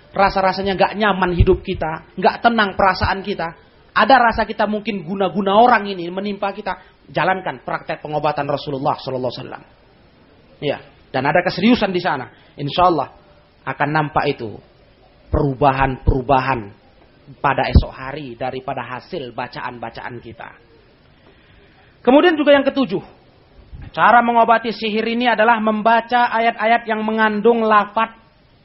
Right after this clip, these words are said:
menggugurkan sihir. Coba kita catat aja ayat-ayatnya, bisa dicek dalam Quran.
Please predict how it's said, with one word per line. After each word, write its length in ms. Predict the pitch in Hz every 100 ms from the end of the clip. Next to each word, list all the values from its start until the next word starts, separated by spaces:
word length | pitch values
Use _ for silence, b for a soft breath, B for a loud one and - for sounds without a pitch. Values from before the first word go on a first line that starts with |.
| _ -
menggugurkan 1500 | 170 190 208 208 202 202 165 214 202 - 214 196 - 220 208
sihir. 560 | - 214 165 175 147 - _ _ _ _ _ _ _ _ _ _ _ _ _ _ _ _ _ -
Coba 160 | 139 143
kita 160 | 147
catat 320 | 147 156 147
aja 160 | 147 151
ayat-ayatnya, 560 | 147 147 147 143 135 147
bisa 240 | 139 147
dicek 240 | 143 160
dalam 240 | 139 143 143
Quran. 560 | 151 - 131 131 170